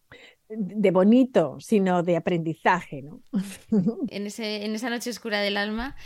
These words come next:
Speaker 2: em, también, eh, ocurre tu divorcio, es decir, o sea, s-, muchas, muchas cosas. ¿Qué, en qué te apoyaste? Das algunas recomendaciones también en el libro, ¿no? Pero,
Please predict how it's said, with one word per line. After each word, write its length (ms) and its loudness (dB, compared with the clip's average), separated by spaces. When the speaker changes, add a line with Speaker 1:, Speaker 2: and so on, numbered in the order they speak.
Speaker 2:
em, 760 -4
también, 720 -4
eh, 580 -8
ocurre 320 -8
tu 120 -10
divorcio, 480 -6
es 80 -8
decir, 220 -8
o 60 -10
sea, 160 -10
s-, 240 -16
muchas, 720 -10
muchas 360 -6
cosas. 460 -10
¿Qué, 560 -6
en 120 -4
qué 100 -6
te 220 -6
apoyaste? 800 -8
Das 200 -10
algunas 300 -8
recomendaciones 720 -8
también 280 -8
en 60 -8
el 120 -8
libro, 240 -10
¿no? 160 -10
Pero, 320 -8